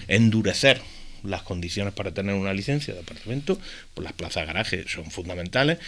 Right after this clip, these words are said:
y otros aspectos de metros cuadrados de las habitaciones, las estancias mínimas, en definitiva para eso están los técnicos para trabajar, ¿no? Pero creo que, que es muy importante, eh, el definir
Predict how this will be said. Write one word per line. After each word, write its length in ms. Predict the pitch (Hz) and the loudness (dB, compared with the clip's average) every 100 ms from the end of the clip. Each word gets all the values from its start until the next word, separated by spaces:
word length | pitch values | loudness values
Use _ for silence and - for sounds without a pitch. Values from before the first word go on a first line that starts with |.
| - - | -12 -2
y 80 | 92 | 0
otros 260 | 92 120 | 2 2
aspectos 460 | 113 135 147 - 104 - | 2 4 2 0 -4 -4
de 400 | 95 85 85 - | -6 -6 -6 -6
metros 360 | 90 92 87 - | -2 -2 -4 -6
cuadrados 360 | 85 87 85 | -6 -4 -4
de 100 | 87 | -2
las 120 | 87 | -4
habitaciones, 720 | 87 92 117 - 151 139 143 147 - - | -2 -2 0 4 6 6 2 -2 -12 -4
las 140 | 90 82 | -2 -2
estancias 460 | - 90 92 95 | -4 -4 0 2
mínimas, 600 | 107 165 170 160 160 175 | 4 4 4 2 0 -2
en 120 | 110 | -6
definitiva 480 | 95 90 80 92 101 | -6 -6 -6 -4 -2
para 100 | 101 | -2
eso 140 | 95 - | -2 -4
están 180 | 101 | -4
los 100 | 90 | -2
técnicos 300 | - 98 95 | -2 -2 -2
para 180 | - 85 | -6 -8
trabajar, 380 | 85 85 92 85 | -6 -6 -4 -4
¿no? 160 | 95 117 | -2 2
Pero 240 | 101 90 - - - | 2 2 -6 -12 -10
creo 240 | - 107 101 | 0 0 4
que, 260 | 98 87 | 2 2
que 120 | - | 2
es 60 | 101 | 4
muy 200 | 110 110 | 6 6
importante, 540 | 104 104 - 110 123 | 4 0 0 0 0
eh, 480 | 107 82 - 90 92 | 0 -2 -8 -6 -4
el 260 | 101 98 95 | -2 -2 4
definir 520 | 110 - 107 127 117 | 4 6 4 6 4